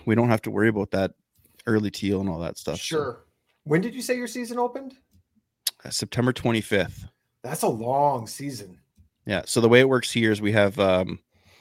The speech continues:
Speaker 1: we have an early goose season.
Speaker 2: Okay.
Speaker 1: And then it shuts down for about a week. And then it opens back up, goose and ducks. And, uh,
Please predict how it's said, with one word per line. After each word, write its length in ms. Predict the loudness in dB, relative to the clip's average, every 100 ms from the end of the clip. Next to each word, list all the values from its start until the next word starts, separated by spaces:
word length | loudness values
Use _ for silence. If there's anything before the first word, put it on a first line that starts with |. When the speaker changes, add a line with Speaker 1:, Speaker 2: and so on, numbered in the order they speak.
| _ _ _ 4
Speaker 1:
we 80 |
have 80 | 6
an 80 | 6
early 240 | 4 4
goose 280 | 4 2 0
season. 420 | 2 0 2 -2 -4 _ _ -12
Speaker 2:
Okay. 200 | -4 -6 -6 _ _ _ _ _ _ _ _
Speaker 1:
And 120 | 0
then 80 | 0
it 60 | 2
shuts 260 | 2 2
down 240 | 4 4 4
for 140 | 2
about 180 | 2 4
a 40 |
week. 440 | 4 2 0 -4 -18 _ _ _ -8
And 160 | -2
then 260 | 0 -2 -6 _ _
it 140 | -6 -2
opens 320 | 2 4 4
back 320 | 6 6 6 6
up, 260 | 4 4 _ -14 0
goose 300 | 2 2 0
and 220 | 0 0
ducks. 420 | -2 -8 -14 -14 _ _ _ _ _ _
And, 260 | -2 0 0
uh, 300 | 0 0 -4